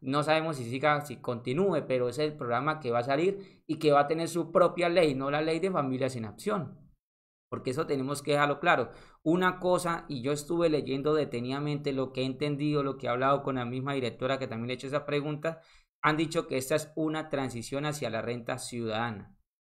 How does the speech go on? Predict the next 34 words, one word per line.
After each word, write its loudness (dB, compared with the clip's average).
Y 2
aquí 4
está -2
muy 0
claro. -2
Una -2
cosa 0
son -2
los 0
requisitos. -4
Mire, -6
es -10
que -2
aquí -2
dice 2
renta -2
ciudadana. 0
Una 0
cosa 2
es 0
la 4
ley 2
del 0
dos -2
mil -4
doce 2
y -4
no, 0
so-, 0
no 2
es 0
el 0
marco 2
legal 2